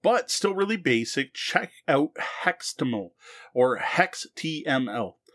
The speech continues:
This is a very basic hex painter that has the big advantage of allowing you to import your own graphics. This is about as easy to use as G M Friend. It's, it's, the maps are functional,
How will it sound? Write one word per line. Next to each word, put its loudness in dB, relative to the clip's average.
This 2
is 0
a 6
very 4
basic 2
hex 0
painter 0
that 2
has 2
the -8
big 0
advantage 0
of -10
allowing -2
you -2
to 4
import -2
your 0
own 0
graphics. 0
This 4
is 2
about 4
as 2
easy 0
to 0
use 0
as -4
G 2
M 2
Friend. -6
It's, 0
it's, 0
the -2
maps 4
are -2
functional, -2